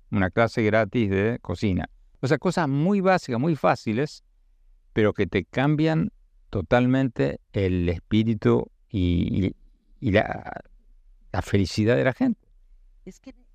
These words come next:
Speaker 2: fue una búsqueda para ti importante eso.
Speaker 1: Seis años.
Speaker 2: Seis años. Yo les digo una cosa, miren, yo he leído todos tus libros, mi querido Andrés Oppenheimer. Este me ha dejado embrutecido.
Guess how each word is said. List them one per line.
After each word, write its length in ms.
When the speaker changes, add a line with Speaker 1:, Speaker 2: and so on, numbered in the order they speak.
Speaker 2:
fue 120
una 200
búsqueda 540
para 260
ti 280
importante 880
eso. 500
Speaker 1:
Seis 360
años. 480
Speaker 2:
Seis 400
años. 220
Yo 240
les 160
digo 160
una 160
cosa, 320
miren, 340
yo 120
he 20
leído 360
todos 300
tus 160
libros, 380
mi 120
querido 340
Andrés 340
Oppenheimer. 640
Este 580
me 180
ha 80
dejado 500
embrutecido. 960